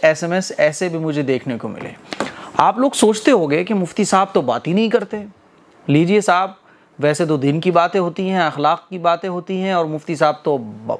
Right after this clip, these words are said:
फ़ोन तक रिसीव नहीं कर रहे हैं। अरे अपना पर्सनल नंबर दे, दे दें, क्या दिक्कत की बात है? ये भी तो दीन का हिस्सा ही है।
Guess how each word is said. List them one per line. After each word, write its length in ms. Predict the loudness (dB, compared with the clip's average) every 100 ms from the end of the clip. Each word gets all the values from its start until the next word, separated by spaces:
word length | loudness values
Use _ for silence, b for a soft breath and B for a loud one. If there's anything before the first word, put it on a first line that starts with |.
| -10
फ़ोन 280 | 0 2 4
तक 160 | 2 0
रिसीव 300 | -2 0 0
नहीं 140 | 0
कर 140 | 0
रहे 120 | 0 -6
हैं। 60 | -14 _ _ _ _ -20 -20 -4 2
अरे 140 | 2
अपना 200 | 4 0
पर्सनल 360 | 2 -2 0 -2
नंबर 300 | 0 0 2
दे, 140 | 0
दे 320 | -2 0 0
दें, 160 | 0 0
क्या 160 | 0
दिक्कत 720 | 0 -4 -8 -6 -4 0 0 0
की 100 | 0
बात 280 | 0 -2
है? 60 | -14 _ B B B B 0
ये 140 | 2 4
भी 100 | 4
तो 120 | 2
दीन 220 | 0 -2
का 80 | -2
हिस्सा 280 | 0 0 0
ही 180 | 0
है। 240 | -2 -2